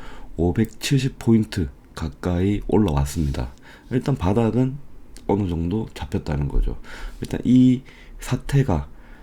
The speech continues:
이번 이런 악재가 어떻게 해소가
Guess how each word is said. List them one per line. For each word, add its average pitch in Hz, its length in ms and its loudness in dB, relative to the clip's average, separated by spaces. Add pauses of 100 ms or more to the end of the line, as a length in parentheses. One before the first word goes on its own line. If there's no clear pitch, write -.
(260)
이번 98 380 4
이런 87 240 2
악재가 98 600 -2 (100)
어떻게 123 720 0
해소가 110 480 -2